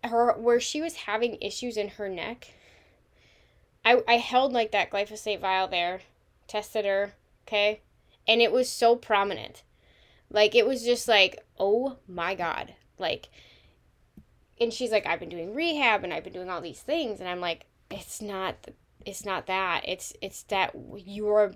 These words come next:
you're, it's bad. You have a high, high glyphosate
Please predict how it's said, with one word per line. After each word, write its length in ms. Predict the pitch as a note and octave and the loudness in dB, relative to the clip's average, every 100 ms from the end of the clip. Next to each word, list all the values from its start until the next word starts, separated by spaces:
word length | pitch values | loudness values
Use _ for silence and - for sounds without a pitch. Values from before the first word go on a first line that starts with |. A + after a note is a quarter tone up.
| - | -12
you're, 340 | G3 F#3+ G#3 | -16 0 0
it's 140 | G3 - | 0 -4
bad. 440 | F#3 E3+ D#3 G2 | -2 0 0 -4
You 240 | - G3 | -6 -6
have 180 | G3+ G#3 | -4 -2
a 80 | F3 | -2
high, 560 | - - - G3+ G3+ F3+ | -4 -14 -2 2 4 2
high 260 | - F#3+ | -2 -4
glyphosate 520 | F#3 F3 F3 - D3+ | -4 -8 -8 -12 -12